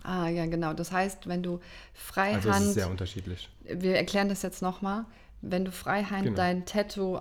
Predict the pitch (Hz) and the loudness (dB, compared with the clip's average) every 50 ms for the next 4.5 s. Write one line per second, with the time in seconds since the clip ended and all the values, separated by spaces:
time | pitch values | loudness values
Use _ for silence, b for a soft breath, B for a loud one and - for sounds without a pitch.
0 | - - - 170 185 196 - - - 175 175 - - - 165 170 175 - 196 202 | -4 2 4 4 4 4 2 -2 -2 -2 -2 -4 -2 -2 -2 -2 -2 -2 -4 -2
1 | 202 202 202 208 214 208 - - - - - 185 190 196 202 202 196 196 190 185 | -2 -2 -2 -2 -2 -4 -6 -8 -8 0 2 4 4 6 4 4 2 0 0 0
2 | - 180 185 180 - - - 185 180 180 185 180 175 175 B B B B B B | 0 -2 -2 -2 -4 0 2 2 4 4 4 2 0 -2 B B B B B B
3 | B - - 185 175 - - - - - - - - - - - - - 180 180 | B -4 -2 -2 -2 -2 -6 -8 -8 -8 -12 -14 -14 -14 -12 -8 0 4 6 6
4 | 180 185 185 180 - - - - - - | 6 4 2 0 -6 -12 -12 -14 -14 -16